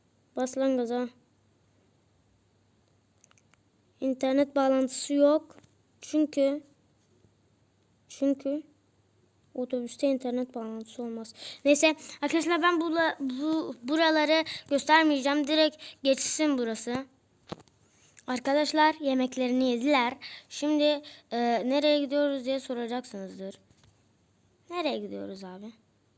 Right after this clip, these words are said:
Yolumuza devam ediyoruz. Mazotumuz zaten altmış iki kilometre için çok fazla bir mazot. E, o yüzden almadan direkt yoluma devam edeceğim arkadaşlar. Hmm, çünkü alırsam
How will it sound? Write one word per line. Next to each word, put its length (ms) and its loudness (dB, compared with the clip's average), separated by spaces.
Yolumuza 360 -2
devam 300 -2
ediyoruz. 280 -10
Mazotumuz 640 0
zaten 420 2
altmış 340 -6
iki 160 -8
kilometre 640 -2
için 320 -6
çok 320 2
fazla 520 -2
bir 120 2
mazot. 420 -4
E, 340 -4
o 160 0
yüzden 500 -2
almadan 720 2
direkt 300 0
yoluma 360 0
devam 380 0
edeceğim 340 -4
arkadaşlar. 720 -4
Hmm, 300 -2
çünkü 280 -4
alırsam 800 2